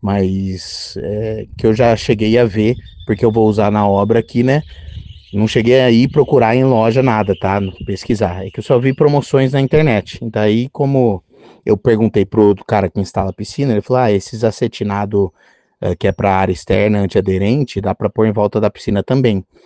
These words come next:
Então é basicamente isso. Eu não sei custo de pedras, tá? Não tenho noção. E, e nem estilos, esse daí. Então, por isso que essa é mais cara. Eu não tenho noção de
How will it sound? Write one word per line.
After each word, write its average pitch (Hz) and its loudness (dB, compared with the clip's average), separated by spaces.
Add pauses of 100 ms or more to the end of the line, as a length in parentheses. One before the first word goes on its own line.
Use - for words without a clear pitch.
(260)
Então 101 -2
é 104 0
basicamente 107 0
isso. - -6
Eu 101 -4
não 104 0
sei 104 0
custo - -2
de 113 0
pedras, 98 0
tá? 98 -2
Não 98 -4
tenho 98 -2
noção. 98 -4 (200)
E, 107 -10 (220)
e 110 4
nem 120 2 (220)
estilos, 107 2
esse 98 -4
daí. 98 -2
Então, 98 0
por 101 -2
isso 104 0
que 107 0
essa 104 0
é - 2
mais 117 0
cara. 101 -2
Eu 95 -2
não 98 -2
tenho 104 -2
noção 113 0 (560)
de 104 0